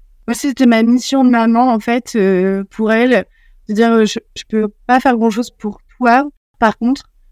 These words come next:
euh, être ta maman, je peux l'être jusqu'au bout. » Et, euh, et je peux t'accompagner et, et te tenir dans mes bras et te dire que je t'aime.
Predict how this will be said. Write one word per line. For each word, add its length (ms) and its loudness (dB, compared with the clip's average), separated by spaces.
euh, 80 -4
être 200 0
ta 140 2
maman, 280 2
je 100 -10
peux 140 -2
l'être 460 0
jusqu'au 360 -4
bout. » 340 -2
Et, 200 2
euh, 320 0
et 80 -2
je 80 -6
peux 140 -2
t'accompagner 840 0
et, 760 0
et 120 -4
te 160 -4
tenir 160 0
dans 100 -2
mes 140 2
bras 480 2
et 20 -2
te 100 -8
dire 160 -4
que 120 -4
je 100 -10
t'aime. 480 2